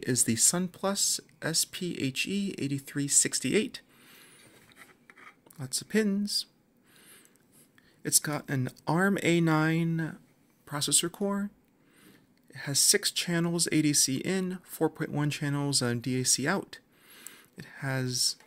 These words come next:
s-, a T V decoder, L V D S video output up to ten eighty P, an embedded G P S baseband,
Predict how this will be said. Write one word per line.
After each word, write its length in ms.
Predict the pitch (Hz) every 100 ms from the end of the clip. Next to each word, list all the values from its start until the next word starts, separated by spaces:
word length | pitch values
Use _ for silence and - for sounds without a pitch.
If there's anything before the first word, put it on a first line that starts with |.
| - - - -
s-, 160 | - -
a 100 | -
T 200 | 120 -
V 160 | 156 180
decoder, 640 | 180 - 190 190 190 185 - -
L 100 | 147
V 220 | 139 139 135
D 160 | 131
S 380 | 131 135 - - - - - _ _
video 260 | - 147 160
output 480 | 156 - - 170 -
up 120 | -
to 40 |
ten 180 | - 131
eighty 160 | 117 123
P, 480 | - 175 175 175 - - - - -
an 100 | 139
embedded 320 | 123 131 127
G 160 | -
P 180 | 131 -
S 140 | 160 -
baseband, 800 | - 160 - 156 156 156 156